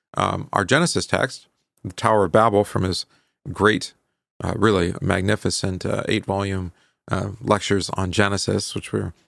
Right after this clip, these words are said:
really, I think, the culmination of his thought, um, at his, at the end of his life, the last, uh, ten or so years of his life.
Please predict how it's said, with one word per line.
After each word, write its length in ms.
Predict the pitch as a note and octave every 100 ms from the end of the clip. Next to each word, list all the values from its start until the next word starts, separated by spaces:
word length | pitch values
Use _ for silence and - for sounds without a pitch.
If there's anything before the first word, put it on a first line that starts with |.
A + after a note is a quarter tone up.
| -
really, 180 | C3 F#2+
I 80 | F#2
think, 160 | G2
the 60 | -
culmination 580 | - F#2+ F#2 F#2 - F#2
of 80 |
his 180 | F2 F2
thought, 380 | - F#2+ G2 - _ _ _ -
um, 180 | G2 F#2+
at 120 | F#2
his, 140 | F#2 -
at 120 | F#2+
the 80 | F#2+
end 120 | F#2
of 60 | F2
his 140 | E2+
life, 320 | A#2 B2 F#2 - _ _ _ _ - -
the 80 |
last, 360 | F#2+ F2 F2 -
uh, 140 | G#2
ten 220 | G#2 G#2 F2+
or 60 |
so 140 | - F#2+
years 280 | F2+ F2+
of 60 | F2
his 140 | F2
life. 300 | G#2 G2 F2